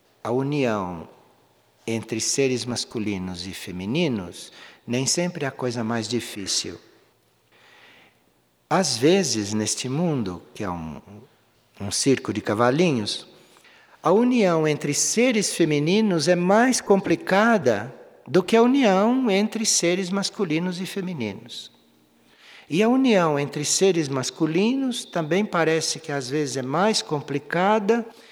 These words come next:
do que a união de seres masculinos com femininos.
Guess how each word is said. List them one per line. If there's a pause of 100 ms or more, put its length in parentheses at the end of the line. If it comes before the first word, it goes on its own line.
(140)
do
que
a
união (480)
de (140)
seres
masculinos
com
femininos.